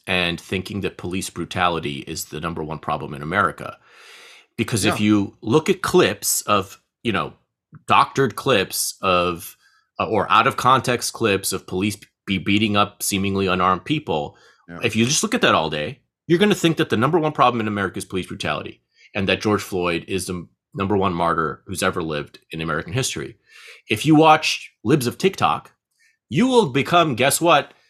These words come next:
Speaker 1: Spoiler alert, brrr, a lib of TikTok. The only difference is that your focus is not police brutality, it's, uh, drag queen or wh-, bleh,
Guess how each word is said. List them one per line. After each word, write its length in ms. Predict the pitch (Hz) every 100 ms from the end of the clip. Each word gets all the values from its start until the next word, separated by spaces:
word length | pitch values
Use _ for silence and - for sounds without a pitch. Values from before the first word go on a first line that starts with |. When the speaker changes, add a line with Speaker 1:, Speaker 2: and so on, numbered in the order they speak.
| _
Speaker 1:
Spoiler 480 | - 156 185 214 151
alert, 380 | 123 123 127 _ _ _
brrr, 480 | 170 175 160 165 165 - _ _ _ _
a 80 | 139
lib 280 | 123 214 220 -
of 240 | 143 139
TikTok. 580 | - 127 - - - - _ _ _ _
The 80 | 139
only 200 | 170 160
difference 380 | 156 151 139 143
is 160 | 123
that 140 | 123 110
your 120 | 113
focus 500 | - 139 135 117 -
is 120 | 98
not 200 | 117 107
police 260 | - 113 -
brutality, 720 | 107 101 180 175 147 139 139 _ _
it's, 600 | 131 135 - - - - _ _ _ _ -
uh, 420 | 110 110 107 104
drag 460 | 101 120 120 123
queen 340 | - 98 90 78
or 140 | 101
wh-, 440 | 90 85 107 92 104
bleh, 460 | 110 98 87 71